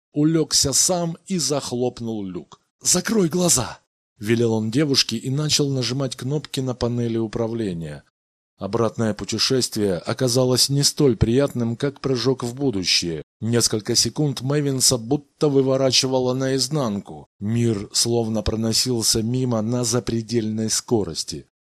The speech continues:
Когда все прекратилось, он открыл глаза и увидел Карпентера.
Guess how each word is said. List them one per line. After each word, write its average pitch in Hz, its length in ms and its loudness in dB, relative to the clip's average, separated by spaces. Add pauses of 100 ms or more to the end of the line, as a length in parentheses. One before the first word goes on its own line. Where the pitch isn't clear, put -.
(280)
Когда 95 360 -2
все 101 240 0
прекратилось, 117 920 -2
он 120 240 0
открыл 107 500 -2
глаза 87 580 -2 (280)
и 175 100 2
увидел 143 540 4
Карпентера. 85 880 -4